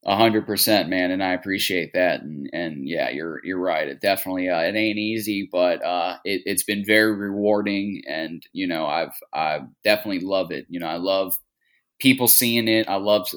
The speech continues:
seeing the reactions and interacting with, you know, everybody following along, and, uh, just seeing the, the difference in, in the general public has been the biggest reward for me. I got all these kids that are interested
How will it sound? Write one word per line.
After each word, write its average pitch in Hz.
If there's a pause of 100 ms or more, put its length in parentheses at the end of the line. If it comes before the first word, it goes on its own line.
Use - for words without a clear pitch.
seeing 113
the 110
reactions 104
and 92
interacting 104
with, 98
you 101
know, 98
everybody 98
following 98
along, 98
and, 85
uh, 82 (400)
just 110
seeing 131
the, 101
the 95
difference 113
in, 98
in 101
the 92
general 98
public 104
has 87
been 87
the 87
biggest 92
reward 82
for 76
me. 71
I 82
got 87
all 101
these 98
kids 104
that 101
are 101
interested 90